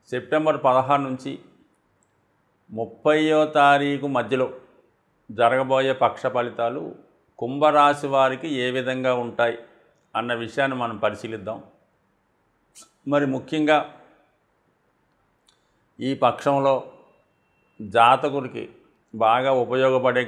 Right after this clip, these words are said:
గ్రహం శుక్రగ్రహం. అది సెప్టెంబర్ పద్దెనిమిదో తారీఖు నుంచి స్వక్షేత్రంలోకి, భాగ్యస్థానంలోకి వస్తూ కుంభరాశి యందే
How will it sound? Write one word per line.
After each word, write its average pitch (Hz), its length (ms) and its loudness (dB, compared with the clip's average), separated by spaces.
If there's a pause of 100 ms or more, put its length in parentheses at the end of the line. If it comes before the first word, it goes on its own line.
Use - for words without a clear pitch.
గ్రహం 113 500 -2 (1400)
శుక్రగ్రహం. 110 680 0 (1600)
అది 147 200 2 (680)
సెప్టెంబర్ 139 720 0
పద్దెనిమిదో 127 440 0 (120)
తారీఖు 117 280 0
నుంచి 113 280 -10 (1400)
స్వక్షేత్రంలోకి, 147 960 2
భాగ్యస్థానంలోకి 127 920 0
వస్తూ 113 320 -4 (2250)
కుంభరాశి 156 680 4
యందే 151 340 4